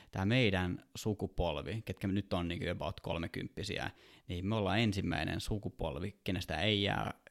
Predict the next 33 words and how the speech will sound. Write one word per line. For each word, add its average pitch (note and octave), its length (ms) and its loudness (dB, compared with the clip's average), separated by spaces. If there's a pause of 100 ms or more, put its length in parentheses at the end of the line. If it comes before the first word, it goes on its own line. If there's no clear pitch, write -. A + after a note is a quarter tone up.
(140)
fyysisiä F#2+ 540 2 (100)
printtikuvia B2+ 680 -2 (180)
ollenkaan, F2+ 580 -4 (280)
joka G2 240 -2 (180)
si-, B2+ 240 0
sinänsä A#2+ 400 0
tuli G#2+ 240 -2
tos-, - 360 -4
tosta A#2+ 300 0 (640)
aasinsillasta A#2 680 2
aasinsiltaan, G#2+ 640 2
niin G2+ 140 0 (400)
tässä A#2 200 0
hypitään C3+ 420 0
vaan A2+ 160 2
eteenpäin, A2+ 680 2
ja G#2 100 2 (380)
mä G#2+ 80 -2
uskon, A2 200 -2
että - 60 -8
tämä A2 140 -4
keskustelu G#2+ 420 -2
nyt G2 160 -4
voisi G#2 200 0
jat-, A2+ 180 0
jatkua G#2+ 300 -2
niinku G2 180 -2
tästä - 220 -4
vielä G#2 140 2
muutaman G2+ 440 4
tunnin G2+ 380 2
eteenpäin, G2+ 480 0
mut - 140 -2